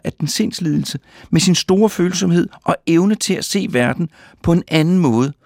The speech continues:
måske kan være i tættere kontakt med essentielle sandheder, som de raske,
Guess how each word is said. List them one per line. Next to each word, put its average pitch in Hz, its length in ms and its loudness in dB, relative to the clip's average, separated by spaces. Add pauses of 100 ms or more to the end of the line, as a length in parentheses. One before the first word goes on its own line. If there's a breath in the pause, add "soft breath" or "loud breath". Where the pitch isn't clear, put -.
(140 soft breath)
måske - 280 -2
kan 180 140 -2
være 170 80 2
i 165 40 2
tættere 180 340 -2
kontakt - 480 -4 (340 loud breath)
med 156 140 2
essentielle 156 540 -2
sandheder, 127 480 -2 (300 soft breath)
som 143 180 -2
de 170 120 0
raske, 120 440 -4